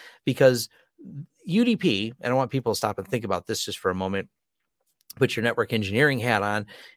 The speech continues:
U D P, unlike T C P, uh, it can be spoofed. This is often how some of these, like, U D P reflection attacks happen, because we can spoof where it's coming from, and we can lie, and we can make changes because, well,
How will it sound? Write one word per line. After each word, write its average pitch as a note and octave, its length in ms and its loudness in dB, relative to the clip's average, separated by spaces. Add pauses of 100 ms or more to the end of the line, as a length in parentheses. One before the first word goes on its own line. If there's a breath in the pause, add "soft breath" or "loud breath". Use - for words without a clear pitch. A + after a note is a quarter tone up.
U D3+ 420 -2
D G#3+ 140 2
P, F#3 240 4
unlike A2+ 500 2
T G#3+ 160 -2
C A2+ 220 -2
P, G#2 360 -6 (200 soft breath)
uh, F#2 300 0 (220)
it - 300 -8
can C3 260 2
be B2 140 -2
spoofed. - 640 -2
This - 180 -6
is G#2+ 80 -4
often G#2 300 0
how G2+ 160 -2
some G#2 200 -2
of G2+ 60 -2
these, G2+ 280 -2
like, F#2+ 200 -4
U G#2 120 -4
D G#2 100 -4
P G#2 160 -8
reflection G#2 560 -2
attacks - 580 -2
happen, C#3+ 460 -2 (300 loud breath)
because G#2+ 400 0 (220 loud breath)
we A2 180 -4
can G#2 160 -6
spoof - 480 0
where A#2+ 100 6
it's - 80 -2
coming B2 320 -2
from, D#3 320 2 (260 loud breath)
and G#2+ 140 0
we A2+ 80 0
can G2+ 220 -2
lie, A#2 340 2
and A2 180 -4
we G#2+ 100 -2
can G2 120 -6
make G2 220 -4
changes - 560 0
because, G2 500 0
well, G2 300 2